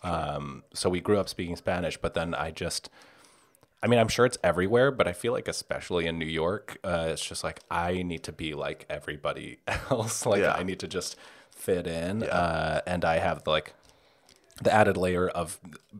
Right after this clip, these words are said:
Speaker 2: by appearance, I can fit in very easily. So
Speaker 1: Yeah.
Speaker 2: I sort of, like,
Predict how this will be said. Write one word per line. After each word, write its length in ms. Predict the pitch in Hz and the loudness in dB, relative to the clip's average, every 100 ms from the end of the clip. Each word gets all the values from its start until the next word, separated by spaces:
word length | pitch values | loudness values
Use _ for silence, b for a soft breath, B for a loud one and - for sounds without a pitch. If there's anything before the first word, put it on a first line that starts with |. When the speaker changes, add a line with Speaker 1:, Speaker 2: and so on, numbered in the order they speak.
| - | -20
Speaker 2:
by 200 | - 95 | -6 -2
appearance, 640 | 85 - - 80 87 101 - | -2 -4 -2 -2 -2 -4 -6
I 100 | 82 | -6
can 160 | 82 | -8
fit 180 | 80 85 | -8 -6
in 140 | 80 78 | -4 -6
very 260 | 82 76 | -6 -6
easily. 580 | 78 85 87 98 120 143 | -6 -8 -2 0 0 0
So 160 | 143 87 | 0 2
Speaker 1:
Yeah. 60 | 82 | 2
Speaker 2:
I 40 | |
sort 280 | 82 95 82 | 2 0 0
of, 160 | 80 - | -2 -2
like, 300 | 73 73 | -2 -2